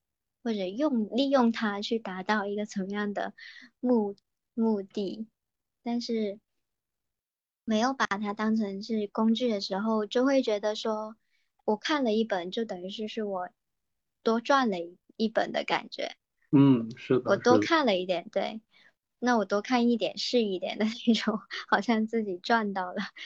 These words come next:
Speaker 1: 就这段时-，就是这个时间段内，如果我看了一本书，那就是这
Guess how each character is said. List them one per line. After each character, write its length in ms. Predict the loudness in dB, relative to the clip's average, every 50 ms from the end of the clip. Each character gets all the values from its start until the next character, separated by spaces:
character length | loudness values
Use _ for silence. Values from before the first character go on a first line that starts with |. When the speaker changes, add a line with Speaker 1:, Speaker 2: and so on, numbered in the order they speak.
| -18 -4
Speaker 1:
就 140 | -2 -2 2
这 180 | 4 4 2
段 220 | 4 2 0 -2 -2
时-， 240 | -4 -6 -8 -8 -10 _
就 180 | -2 0 0 2
是 140 | 0 0 0
这 200 | 2 2 2 2
个 120 | 2 0
时 260 | -2 -4 -6 -6 -6
间 300 | -4 -4 -2 -2 -2 0
段 280 | 0 0 0 2 0 0
内， 220 | -4 -6 -8 -10 -16 _ _ _ _ _ _
如 140 | -4 -2 0
果 100 | 2 0
我 40 | 0
看 220 | -2 -4 -4 -4
了 80 | -2 -2
一 80 | -4 -4
本 220 | -6 -8 -8 -10
书， 260 | -10 -10 -10 -10 -10 -12 _ _ _ _
那 200 | _ -4 -4 -4
就 240 | -4 -4 -4 -4 -4
是 200 | -2 -2 -4 -6
这 320 | -4 -2 -2 -2 -2 -4